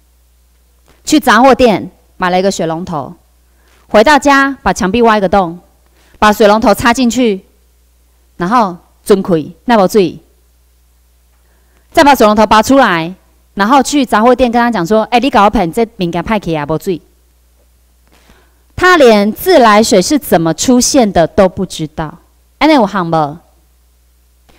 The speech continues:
你觉得我们能够被这样子的人所控管吗？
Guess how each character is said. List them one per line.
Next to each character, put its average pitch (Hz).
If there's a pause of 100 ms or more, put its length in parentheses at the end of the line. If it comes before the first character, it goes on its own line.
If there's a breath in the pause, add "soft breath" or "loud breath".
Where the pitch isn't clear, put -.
(180 soft breath)
你 220
觉 254
得 240 (100)
我 202
们 196
能 208
够 277
被 269
这 -
样 247
子 175 (1000)
的 208
人 180 (120)
所 - (140)
控 240
管 170
吗？ 156